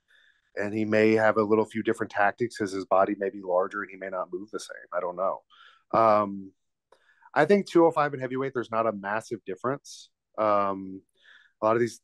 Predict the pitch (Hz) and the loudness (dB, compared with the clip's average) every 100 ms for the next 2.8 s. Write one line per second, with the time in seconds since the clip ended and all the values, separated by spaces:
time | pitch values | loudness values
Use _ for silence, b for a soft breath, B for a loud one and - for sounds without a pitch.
0 | - - 117 117 107 101 110 110 101 107 | -6 0 0 2 2 2 2 -2 -4 -6
1 | 107 110 95 90 90 104 - 107 101 95 | -4 -4 -4 -4 -4 -2 -2 -2 0 -2
2 | 95 87 82 101 113 87 98 | -4 -6 2 6 6 4 0